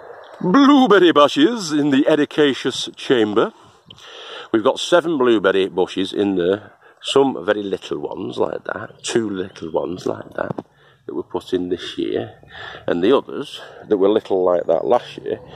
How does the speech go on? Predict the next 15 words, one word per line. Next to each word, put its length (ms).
and 140
are 80
now 340
about 280
four 240
times 320
the 80
size. 560
Now, 140
if 140
we 80
get 300
the, 640
uh, 720
blueberries 680